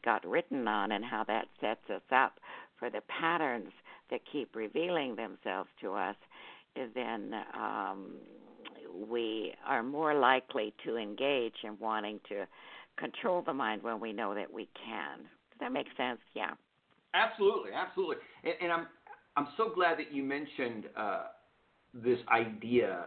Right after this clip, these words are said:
Speaker 2: of that we come with this operating system. Unfortunately, there's not a manual that comes with the <laughs> operating system, right? And, and we have to go through this,
Speaker 1: <laughs>
Speaker 2: this sometimes very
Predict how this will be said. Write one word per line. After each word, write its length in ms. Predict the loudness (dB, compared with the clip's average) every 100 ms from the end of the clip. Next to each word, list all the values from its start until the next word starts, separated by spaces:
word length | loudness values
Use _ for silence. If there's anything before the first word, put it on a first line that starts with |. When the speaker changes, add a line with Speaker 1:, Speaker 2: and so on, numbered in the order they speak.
| 0
Speaker 2:
of 380 | 0 2 0 -4 -12 _ _ _ 0
that 200 | 2 2
we 100 | 2
come 240 | 6 6
with 160 | 6 2
this 100 | -2 6
operating 520 | 6 8 6 6 0
system. 440 | -4 -6 -4 -8 -8 -16 _ -20 _ _ _ 2
Unfortunately, 1120 | 6 6 6 6 6 6 2 0 -2 -6 -8 -16 _ _ _ _ _ _ _ _ _ -8
there's 300 | 4 4 8
not 200 | 8 8
a 60 |
manual 460 | 6 6 6 6 4
that 200 | 2 2
comes 160 | 0 0
with 100 | -4
the 100 | 2
<laughs> 40 | 2
operating 480 | 4 4 4 2 -4
system, 380 | -4 -2 -2 4
right? 280 | 8 8 8
And, 240 | 6 6 6
and 140 | 4
we 80 | 6
have 180 | 4 4
to 80 | 6
go 140 | 6
through 140 | 8
this, 200 | 6 4 0 -6 -4 -4
Speaker 1:
<laughs> 320 | -4 -4 4
Speaker 2:
this 180 | 4 4 -6 -2
sometimes 420 | 0 2 2 2 2
very 260 | 2 2